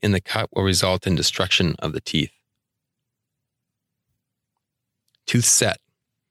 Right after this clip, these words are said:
Set is defined as the left and right positioning of the teeth to provide a wider cut than the thickness of the blade. This creates the kerf. The wide cut provides clearance for the blade within the cut,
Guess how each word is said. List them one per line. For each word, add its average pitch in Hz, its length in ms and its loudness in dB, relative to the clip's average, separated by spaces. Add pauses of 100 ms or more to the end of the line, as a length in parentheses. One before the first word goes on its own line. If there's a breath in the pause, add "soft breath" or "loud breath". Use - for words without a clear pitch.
(680)
Set - 240 0
is 123 100 2
defined 107 800 2
as 95 200 0
the 85 100 -2
left 98 460 0
and 92 160 2
right 92 220 0
positioning 104 520 2
of 87 100 0
the 82 100 -2
teeth 131 360 0
to - 80 -16
provide 85 400 0
a 73 80 0
wider 90 340 2
cut - 320 -4 (100)
than 82 120 0
the 76 80 0
thickness 92 380 -2
of 87 100 -2
the 87 80 0
blade. 95 400 0 (460)
This - 120 -2
creates 80 380 0
the - 100 -2
kerf. - 480 -4 (920)
The - 80 -2
wide 92 300 0
cut - 240 -4
provides 92 460 0
clearance 123 500 0
for - 120 -6
the 92 100 -2
blade 95 340 2
within 104 320 -2
the 98 100 2
cut, - 300 -4